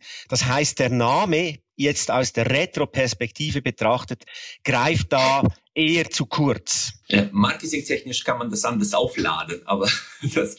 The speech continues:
Speaker 2: Und was war der, was ist denen aufgefallen, als sie sich mit den Firmen beschäftigt hatten, die ganz anderen Ansatz der Planung verfolgten?
Speaker 1: Äh, wesentlich war, dass sie, äh, mit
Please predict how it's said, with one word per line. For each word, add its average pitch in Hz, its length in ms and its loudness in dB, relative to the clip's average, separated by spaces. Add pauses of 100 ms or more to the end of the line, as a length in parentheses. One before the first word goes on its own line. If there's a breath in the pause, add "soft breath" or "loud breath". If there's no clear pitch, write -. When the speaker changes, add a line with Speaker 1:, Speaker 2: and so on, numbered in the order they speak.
(460 loud breath)
Speaker 2:
Und - 260 2
was - 180 -2
war - 100 0
der, 135 420 -2
was 135 220 -4
ist 202 180 -2
denen 147 260 0
aufgefallen, 113 680 -2
als 104 180 0
sie 104 100 0
sich - 200 -6
mit 101 200 -2
den 101 140 2
Firmen 110 360 -2
beschäftigt - 480 -2
hatten, 95 300 -2
die 101 160 2
ganz - 280 -4
anderen 104 360 0
Ansatz 101 380 -2
der - 80 -4
Planung 113 440 -2
verfolgten? - 880 -8 (280)
Speaker 1:
Äh, 165 240 -2
wesentlich 214 560 0
war, 151 400 0
dass 143 220 2
sie, 151 520 -4
äh, 127 380 2 (600)
mit 139 300 -2